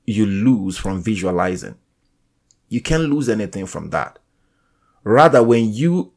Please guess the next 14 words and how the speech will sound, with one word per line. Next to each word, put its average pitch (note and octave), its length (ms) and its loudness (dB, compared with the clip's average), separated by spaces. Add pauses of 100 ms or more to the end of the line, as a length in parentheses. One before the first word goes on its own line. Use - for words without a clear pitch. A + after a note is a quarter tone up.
(140)
start - 580 -4
visualizing A2 1040 0
again, G2 600 -4 (340)
if B2 220 -2
you're D#3+ 120 8
telling C#3+ 340 2
yourself A#2+ 420 0
that, G#2+ 80 0
"I G#2+ 40 2
want A#2 180 0
to G2+ 60 -4
be G#2 200 -2
a F#2+ 100 -4
writer," G2 540 -4